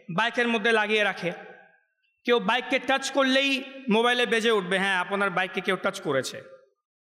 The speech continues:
গাড়ি কোথায় যাচ্ছে, গাড়ি কোথায় আছে, সব কিছু এমন সিকিউরিটি লক, এমন সিকিউরিটি ডিভাইস বর্তমানে আবিষ্কার হয়েছে, মানুষ ওইগুলা গাড়িতে লাগিয়ে রাখে।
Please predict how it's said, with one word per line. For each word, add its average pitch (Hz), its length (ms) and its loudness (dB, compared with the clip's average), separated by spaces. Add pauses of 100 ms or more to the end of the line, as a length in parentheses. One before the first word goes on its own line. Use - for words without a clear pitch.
(760)
গাড়ি 220 240 0
কোথায় 247 360 0
যাচ্ছে, 226 360 0
গাড়ি 220 220 0
কোথায় 240 360 2
আছে, 226 200 -2
সব 254 280 0
কিছু 294 520 2 (320)
এমন 240 200 2
সিকিউরিটি 269 600 2
লক, 254 260 4 (320)
এমন 240 200 2
সিকিউরিটি 262 520 0
ডিভাইস 240 600 0 (880)
বর্তমানে 247 460 2
আবিষ্কার 226 420 0
হয়েছে, 226 600 2 (480)
মানুষ 214 320 0
ওইগুলা 240 280 2
গাড়িতে 233 360 0
লাগিয়ে 214 320 2
রাখে। 139 480 -6